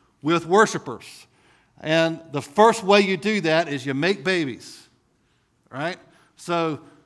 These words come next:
not really a side note, but sort of a side note. Parents, this is why you have babies. It's not to, you know, make sure someone will take care of you in your old age. It's not so, as I have often said to my children, uh, to mow my grass.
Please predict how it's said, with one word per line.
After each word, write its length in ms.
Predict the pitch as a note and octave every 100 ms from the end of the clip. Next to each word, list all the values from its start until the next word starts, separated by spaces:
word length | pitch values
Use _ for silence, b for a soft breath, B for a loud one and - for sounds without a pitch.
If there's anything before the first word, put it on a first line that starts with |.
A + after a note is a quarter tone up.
| -
not 240 | C#3 G3+
really 280 | F#3+ G3 F3
a 60 | D#3+
side 360 | - F3+ E3+
note, 220 | D#3 D#3
but 100 | C3
sort 240 | - A3 G3
of 80 | C#3
a 80 |
side 260 | - D3 C#3+
note. 220 | C#3+ D3
Parents, 360 | - G3 G#3 D3
this 140 | D#3
is 80 | D3
why 200 | C#3 E3+
you 120 | E3
have 220 | C#3+ D#3
babies. 460 | C3+ A#2+ F2+ - - _ _ _ _ _ _ _ _ _ _ _ _ _ _ _ _
It's 140 | A#2
not 260 | - D#3+ A#3
to, 280 | F3 D#3 B2 - _ _ _ _ _ _
you 140 | D#3
know, 100 | D3
make 220 | C#3 D#3+
sure 200 | - F3
someone 280 | - F3 D#3+
will 80 | C#3+
take 240 | - D3+
care 240 | - E3+ C3
of 80 |
you 140 | A#2+ B2+
in 80 | B2
your 160 | A#2+
old 180 | A#2+ A#2+
age. 360 | B2 A2 - - _ _ _ _ _ _ b b b b
It's 180 | B2+ B2
not 240 | D#3 D#3+ -
so, 520 | D#3+ D#3 D#3 C#3+ - -
as 180 | B2+ A#2
I 200 | C3+ C#3
have 140 | C3+ A#2+
often 360 | C3 C3+ C3+
said 200 | A2+ C3
to 40 | A#2
my 180 | C3 C3+
children, 480 | - A#2 A2 A2+ A2+ b b b b _
uh, 440 | A2+ A2 A2 G#2+
to 140 | - B2+
mow 200 | A#2+ A#2+
my 120 | A2+
grass. 520 | A2+ G#2+ E2 - -